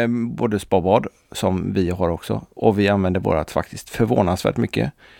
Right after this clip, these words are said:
Och, eh, har man redan ett spabad så behöver man ju ibland kemikalier till. Klor och annat, eh, finns ju en uppsjö med grejer. Och, eh, det får man rabatt på om man, eh, kontaktar crystalbad punkt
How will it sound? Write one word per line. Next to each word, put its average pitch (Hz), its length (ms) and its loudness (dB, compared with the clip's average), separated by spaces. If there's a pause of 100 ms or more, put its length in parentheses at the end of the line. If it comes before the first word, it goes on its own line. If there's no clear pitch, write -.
(320)
Och, - 500 0
eh, 107 200 0
har 104 120 2
man 165 140 0
redan 165 160 2
ett 151 60 -4
spabad 107 400 0
så 113 200 -4
behöver 113 360 0
man 107 220 2
ju 107 60 2
ibland 101 280 2
kemikalier 98 580 0
till. 82 420 -2 (380)
Klor 147 380 4
och 139 300 4
annat, 113 400 2
eh, 110 240 4
finns 104 280 -2
ju 92 200 0 (120)
en 120 260 4
uppsjö 95 340 0
med 90 160 0
grejer. - 340 0
Och, - 300 -2
eh, 120 200 4
det 143 80 2
får - 100 -6
man 185 100 4
rabatt 175 300 2
på 185 220 2 (600)
om 139 260 2
man, 120 360 2
eh, 104 520 2 (300)
kontaktar - 420 0
crystalbad 98 600 2
punkt - 220 -6